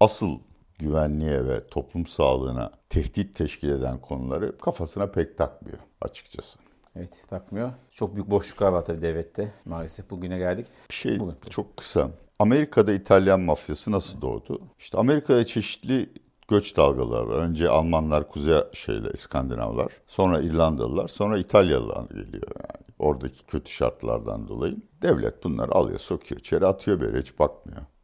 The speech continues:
Speaker 1: E, bunların belirli hizmetlere ihtiyacı var. İşte güvenlikti, şuydu, buydu.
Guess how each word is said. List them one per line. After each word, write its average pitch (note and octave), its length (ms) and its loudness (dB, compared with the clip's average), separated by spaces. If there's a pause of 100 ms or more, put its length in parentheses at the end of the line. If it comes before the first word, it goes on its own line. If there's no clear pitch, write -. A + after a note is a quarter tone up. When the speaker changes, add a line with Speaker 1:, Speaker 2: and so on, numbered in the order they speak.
Speaker 1:
E, F2 240 8
bunların F#2 420 2
belirli F#2 280 4
hizmetlere G2 540 0
ihtiyacı A1 480 -2
var. - 60 -10
İşte - 280 -18
güvenlikti, C#2+ 680 -2
şuydu, B1 440 -8
buydu. D2 360 -4